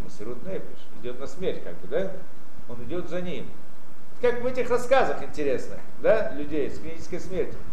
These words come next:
Видит свет, и он тянет, я за ним. Так написано, так рассказывают они, правильно? Интересная вещь. И человек цадик, он,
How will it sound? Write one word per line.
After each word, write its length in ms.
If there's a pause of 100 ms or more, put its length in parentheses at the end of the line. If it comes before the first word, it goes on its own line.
(120)
Видит 300
свет, 460 (260)
и 40
он 200
тянет, 440
я 140
за 140
ним. 200
Так 180
написано, 540
так 200
рассказывают 640
они, 180
правильно? 500 (320)
Интересная 520
вещь. 240 (480)
И 100 (140)
человек 420
цадик, 760
он, 220